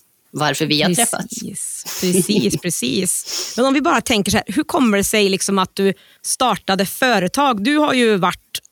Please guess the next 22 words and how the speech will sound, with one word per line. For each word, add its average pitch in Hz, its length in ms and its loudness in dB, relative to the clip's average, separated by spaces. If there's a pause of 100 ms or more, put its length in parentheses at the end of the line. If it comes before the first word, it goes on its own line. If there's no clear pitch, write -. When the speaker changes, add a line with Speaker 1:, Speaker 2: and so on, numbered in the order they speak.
(160)
Speaker 2:
anställd, 208 520 0
eller 220 140 2
hur, 196 80 4
tidigare 185 480 0
också, - 420 -2
så 233 180 -2 (100)
är 247 140 2
det 254 60 2
liksom 240 320 0
någonting 190 400 0
som 185 120 -6
du 180 180 -2 (260)
har 202 120 -2
velat 214 500 0
göra, 247 280 2
eller 220 160 2
vad, 220 240 0
vad 247 160 2
är 247 60 2
din 226 320 2
story 220 460 0
där? 208 460 0